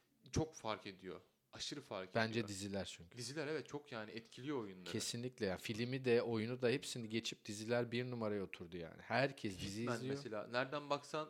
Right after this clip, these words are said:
Speaker 1: altı yılda bir mi bir Hitman geliyor son dönemde.
Speaker 2: Evet.
Speaker 1: Ya Hitman mesela geliyor. Prince of Persia, e, mesela en son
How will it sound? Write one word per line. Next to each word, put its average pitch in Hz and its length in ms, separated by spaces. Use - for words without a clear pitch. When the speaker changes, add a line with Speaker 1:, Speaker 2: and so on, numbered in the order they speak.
Speaker 1:
altı 127 360
yılda 170 220
bir 175 80
mi 160 180
bir 156 120
Hitman 160 420
geliyor 185 360
son 117 280
dönemde. 95 500
Speaker 2:
Evet. 139 280
Speaker 1:
Ya 101 80
Hitman 123 360
mesela 131 400
geliyor. 131 320
Prince 151 300
of - 180
Persia, 127 560
e, 107 340
mesela 117 360
en 135 180
son 131 280